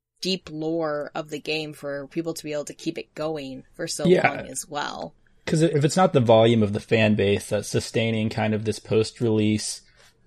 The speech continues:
Speaker 2: fan support, then it's probably, you know, just the intense passion of the people who like the series. You know what I mean? It's like, that would be, like, the alternate explanation. So it's just that people really enjoyed those core games so much that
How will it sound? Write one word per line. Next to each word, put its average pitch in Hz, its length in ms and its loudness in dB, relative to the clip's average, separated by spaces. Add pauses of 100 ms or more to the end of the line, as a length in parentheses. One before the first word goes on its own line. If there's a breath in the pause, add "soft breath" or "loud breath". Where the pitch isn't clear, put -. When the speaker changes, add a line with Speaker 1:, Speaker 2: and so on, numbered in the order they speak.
(180)
Speaker 2:
fan 123 300 4
support, 101 540 -2
then 113 140 -2
it's - 260 -6 (680)
probably, 123 480 4
you 104 140 2
know, 107 140 4
just - 180 -6
the 110 120 2
intense 110 380 2
passion 110 500 0
of 101 120 -2
the 104 80 -2
people 104 320 -2
who 113 140 0
like 104 260 2
the 95 100 -4
series. 104 260 0
You 113 80 2
know 113 60 2
what 107 80 2
I 107 80 2
mean? 107 220 0
It's 104 160 -2
like, 101 200 -2 (1000 soft breath)
that 120 340 2
would 107 100 4
be, 110 100 4
like, 98 200 2
the 127 80 -4
alternate 110 420 2
explanation. 101 880 -2
So 104 160 0
it's 98 100 -2
just 107 120 -4
that 92 120 -4
people 101 440 -2
really 117 280 4
enjoyed 104 480 4
those 104 200 2
core 110 260 2
games 104 380 0
so 110 260 2
much 104 420 0
that 104 260 -2